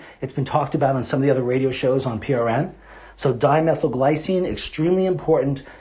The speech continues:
as an antiviral agent and also as an, an antiparasitic in terms of helping the body repair and helping the body deal with parasitic infections. Then there's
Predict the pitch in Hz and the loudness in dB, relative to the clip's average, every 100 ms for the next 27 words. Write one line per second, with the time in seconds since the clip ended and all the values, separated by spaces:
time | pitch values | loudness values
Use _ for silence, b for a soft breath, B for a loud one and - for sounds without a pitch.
0 | B 123 123 139 143 143 135 139 151 139 | B -4 0 0 0 0 2 4 4 2
1 | 151 185 208 B B B 123 120 139 147 | 2 2 -2 B B B -4 2 0 2
2 | 160 120 135 - 113 123 123 117 127 120 | 0 2 0 -2 -2 -2 -2 -2 0 0
3 | - 185 165 - B B B B 123 - | 0 2 2 0 B B B B -6 0
4 | 143 127 117 - B B B - - 170 | 0 0 -2 -4 B B B -8 0 2
5 | 180 170 139 139 123 127 117 101 - 151 | 2 2 2 2 2 2 0 -2 -4 0
6 | 180 214 262 - 123 120 143 139 143 131 | 2 2 0 -2 0 0 0 0 2 2
7 | 120 110 92 113 170 127 107 - 117 107 | 2 0 -4 2 4 4 2 0 0 0
8 | 117 95 104 120 120 - - - - b | -2 -2 -2 2 2 0 -8 -10 -16 b
9 | b b b _ _ - - 131 117 | b b b _ _ -12 0 2 2